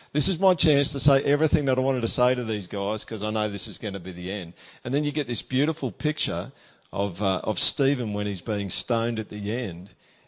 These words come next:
where his face is radiant because he can see God. And, like, I'd ask you, is, is martyrdom ever okay? Well, it's terrible.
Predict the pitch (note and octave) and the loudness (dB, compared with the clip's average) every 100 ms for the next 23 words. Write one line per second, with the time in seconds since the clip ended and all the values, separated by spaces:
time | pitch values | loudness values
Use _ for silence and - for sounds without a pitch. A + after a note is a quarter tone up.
0 | - A2+ A2 G2+ - G#2+ A#2 - G2 D#2+ | -6 -2 0 -2 -2 -2 0 -2 -6 -4
1 | F2+ A2+ A2+ D#2+ D#2 - F#2 F#2+ D#2+ F2+ | -2 -2 -4 -8 -10 -10 -8 -8 -10 -8
2 | - G2+ E2+ D#2 E2+ D3 E3+ - _ _ | -6 -4 -6 -6 -6 -6 -8 -14 _ _
3 | _ _ _ _ _ _ _ C3 C#3+ D3+ | _ _ _ _ _ _ _ -2 2 2
4 | C#3+ - _ _ _ _ _ - C#3+ D3+ | 0 -6 _ _ _ _ _ 0 4 4
5 | - B2+ A#2 - - C3 B2+ C3+ C#3+ B2 | 4 0 -2 -4 -6 -4 -2 0 0 0
6 | A2 F#2+ - _ _ B2+ B2 B2+ A2+ G#2+ | -4 -6 -14 _ _ -4 -2 0 0 -2
7 | D3 D#3 E3+ E3+ E3 - _ _ _ _ | -4 0 0 0 -4 -12 _ _ _ _
8 | _ _ _ - - - - - - E3+ | _ _ _ -6 -6 -8 -10 -6 -4 -4
9 | G#3 G2+ F2 F2+ | -4 -6 -12 -16